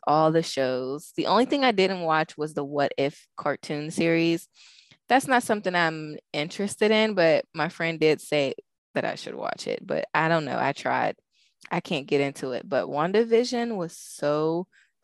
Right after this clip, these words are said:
freaking good. And I just love how Marvel is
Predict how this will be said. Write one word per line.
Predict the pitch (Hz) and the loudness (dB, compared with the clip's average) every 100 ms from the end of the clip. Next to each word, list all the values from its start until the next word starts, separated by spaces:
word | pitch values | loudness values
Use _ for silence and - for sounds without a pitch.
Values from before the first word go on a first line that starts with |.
| _ - | _ -8
freaking | 180 - 190 196 196 202 _ _ _ 202 | -8 -2 -2 0 -4 -8 _ _ _ -4
good. | 170 160 156 143 | 2 6 6 6
And | - 165 | 4 2
I | 175 | 2
just | 196 - | 0 -2
love | 160 160 160 165 | 2 4 4 2
how | - 165 156 | -2 -2 -2
Marvel | 147 143 143 156 160 147 147 | -4 -6 -4 -4 -4 -6 -4
is | 139 139 - | -4 -6 -12